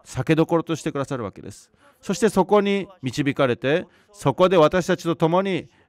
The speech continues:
歩んでくださると約束されているわけです。愛する皆さん、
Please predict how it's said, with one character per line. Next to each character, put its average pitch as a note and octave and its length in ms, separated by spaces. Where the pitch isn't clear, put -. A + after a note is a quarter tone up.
歩 B2 280
ん - 20
で B2+ 100
く B2+ 80
だ B2+ 100
さ F3 100
る E3+ 80
と F#2+ 200
約 F#2+ 160
束 G2 140
さ F#2 100
れ F2+ 80
て - 100
い - 20
る - 80
わ - 80
け - 80
で - 100
す。 - 180
愛 A#2+ 160
す - 80
る A#2+ 80
皆 A2+ 200
さ G#2 120
ん、 A2+ 80